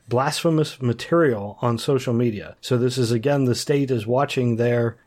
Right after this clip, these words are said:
uh, internet habits. And since they had posted and shared this information, they have now been indicted on blasphemy laws. And the number of laws that they were indicted on, it's,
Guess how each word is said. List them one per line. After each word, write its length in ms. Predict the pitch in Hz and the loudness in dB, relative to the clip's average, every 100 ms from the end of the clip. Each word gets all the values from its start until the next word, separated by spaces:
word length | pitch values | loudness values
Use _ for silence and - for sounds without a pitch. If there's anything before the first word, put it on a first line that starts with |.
| _ | _
uh, 240 | 117 107 95 | -4 -2 -2
internet 420 | 135 175 143 110 | 0 2 2 -2
habits. 520 | 98 120 107 117 - - _ _ - | -4 -4 -4 -8 -10 -20 _ _ 0
And 800 | 120 120 117 113 113 120 117 110 | 2 4 4 2 2 0 0 -2
since 420 | - 131 120 - | -2 -2 -2 -2
they 280 | 131 127 127 | 0 2 2
had 280 | 117 123 110 | 0 -2 0
posted 440 | 156 156 - 131 | 0 0 -2 -2
and 160 | 113 110 | -2 -2
shared 340 | 170 170 160 | 2 2 2
this 220 | 151 135 | 0 0
information, 680 | 147 123 131 135 - 135 127 - - - | -2 0 0 0 0 -2 -2 -8 -20 -4
they 220 | 123 143 | -2 0
have 120 | 127 | -2
now 220 | 123 127 127 | -2 0 0
been 180 | 123 | 0
indicted 540 | 117 107 117 123 123 110 | 0 0 0 0 0 -2
on 160 | 113 | -2
blasphemy 600 | 104 120 127 - 120 104 | -2 -2 -2 -4 -4 -4
laws. 340 | 104 101 98 101 - | -6 -6 -8 -10 -2
And 400 | 127 123 117 110 | 0 2 0 -2
the 100 | 120 | 0
number 400 | 120 156 180 135 | 2 2 2 2
of 140 | 113 | 0
laws 440 | 120 143 143 131 127 | 0 2 2 2 0
that 120 | 123 | 0
they 180 | 139 127 | 0 2
were 360 | 120 117 110 | 2 0 -2
indicted 480 | 95 113 120 127 120 | -2 0 2 2 0
on, 240 | 110 107 | -2 -4
it's, 340 | 107 131 - | -4 -6 -6